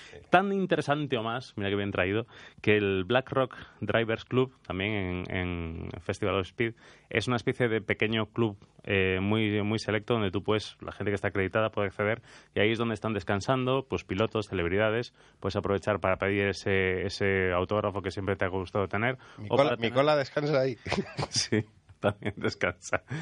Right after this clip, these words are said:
Speaker 2: O, esa, o, o mantener esa charla con alguno de tus ídolos del, del motorsport, pues bueno,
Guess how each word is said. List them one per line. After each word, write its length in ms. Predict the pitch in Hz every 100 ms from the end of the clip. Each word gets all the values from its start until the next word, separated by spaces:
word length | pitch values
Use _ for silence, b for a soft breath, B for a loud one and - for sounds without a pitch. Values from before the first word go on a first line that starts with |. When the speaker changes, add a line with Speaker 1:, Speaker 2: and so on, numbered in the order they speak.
| 160 73
Speaker 2:
O, 220 | - 107 110
esa, 200 | 107 120 117
o, 320 | 120 120 123 110
o 40 |
mantener 380 | 113 110 117 123
esa 220 | 127 110
charla 400 | 101 117 107 101
con 100 | 98
alguno 280 | 98 98 101
de 60 | 98
tus 160 | 101 110
ídolos 260 | 101 95
del, 460 | 87 92 90 87 90
del 160 | 92 90
motorsport, 520 | 92 92 - 98 98
pues 140 | 98
bueno, 200 | 90 92